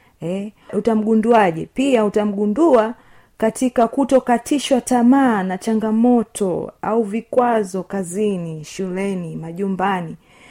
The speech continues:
Huyu mtu pia utamjuaje? Huyu mtu ana uwezo mkubwa wa kuvumilia katika kazi. Yuko committed au ana uwezo wa kustahimili na kuendeleza shughuli anayofanya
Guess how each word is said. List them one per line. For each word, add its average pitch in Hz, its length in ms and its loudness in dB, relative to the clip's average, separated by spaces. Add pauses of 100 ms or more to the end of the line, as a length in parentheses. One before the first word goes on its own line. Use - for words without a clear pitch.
(360)
Huyu 311 180 6
mtu 302 160 2
pia 285 160 6
utamjuaje? 233 640 4
Huyu 247 340 2
mtu 240 520 2
ana 190 400 -2
uwezo 220 500 0
mkubwa 208 400 -4
wa 190 60 -4
kuvumilia 196 640 -4
katika 190 460 -10
kazi. 170 560 -12 (920)
Yuko 220 400 0
committed 202 840 -4
au 202 460 -2 (120)
ana 185 600 -6 (560)
uwezo 208 680 -2
wa 202 120 0
kustahimili 202 1160 -6 (540)
na 190 140 -2
kuendeleza 202 1120 -2
shughuli 208 720 -8
anayofanya 180 640 -8